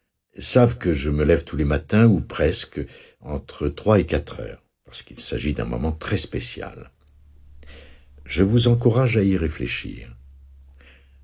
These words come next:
Rumi a dit, « La brise de l'aube a des secrets à vous dire. Ne vous rendormez pas. » Ne vous rendormez pas. Ce poème de Rumi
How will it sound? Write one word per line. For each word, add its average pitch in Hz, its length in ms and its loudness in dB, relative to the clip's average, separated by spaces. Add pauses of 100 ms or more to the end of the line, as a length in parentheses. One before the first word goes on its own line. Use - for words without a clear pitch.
(340)
Rumi 104 640 6 (120)
a 60 120 -6
dit, « 76 480 -4 (1000)
La 62 140 -2
brise 101 440 4
de 90 100 2
l'aube 92 640 4
a - 120 -8
des - 160 -6
secrets - 580 -6
à 73 60 0
vous 64 160 -6
dire. 55 540 -12 (720)
Ne 67 80 -6
vous 73 180 -2
rendormez 71 560 0
pas. » - 360 -14 (1900)
Ne 62 100 -6
vous 58 240 -6
rendormez 104 720 0 (180)
pas. - 200 -14 (580)
Ce - 180 -14
poème 113 520 6
de 117 100 6
Rumi 110 500 2